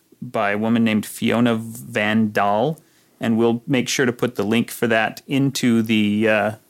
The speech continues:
liner notes on the website. But you can look it up, the Two Hour Fan Edit.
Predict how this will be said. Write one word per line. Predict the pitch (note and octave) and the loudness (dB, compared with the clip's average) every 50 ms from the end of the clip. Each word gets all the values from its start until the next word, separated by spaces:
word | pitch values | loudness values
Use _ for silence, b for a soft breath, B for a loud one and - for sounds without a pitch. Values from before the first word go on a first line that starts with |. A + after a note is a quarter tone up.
| b b b b b b - | b b b b b b -6
liner | A#2+ A#2+ B2 C3+ C3+ B2+ | -2 0 0 2 2 4
notes | B2+ B2 A#2+ B2 - | 4 2 2 2 0
on | - B2 A#2+ A2+ | 0 2 2 2
the | G#2+ | 2
website. | G#2+ A2+ A2+ A#2 - - C3 A#2 B2 A#2+ - b b b b b b b | 2 2 0 0 0 0 0 0 0 -2 -6 b b b b b b b
But | - C#3 | -2 -2
you | C#3 C#3+ | -2 0
can | C#3 E3+ D3+ | 2 2 2
look | D3 D3 D3 | 2 2 2
it | D3+ C3+ | 2 2
up, | C3 B2 - - - - _ _ - | 2 0 0 -6 -20 -20 _ _ -6
the | B2+ B2 | -6 -4
Two | - - D3 C#3 | -2 0 2 4
Hour | B2 A#2+ A#2+ A#2+ A2+ | 4 4 2 0 0
Fan | - - A#2 A2+ G#2+ | -2 -2 0 0 0
Edit. | G#2+ G#2+ A2+ G#2+ - | 0 0 -2 -2 -4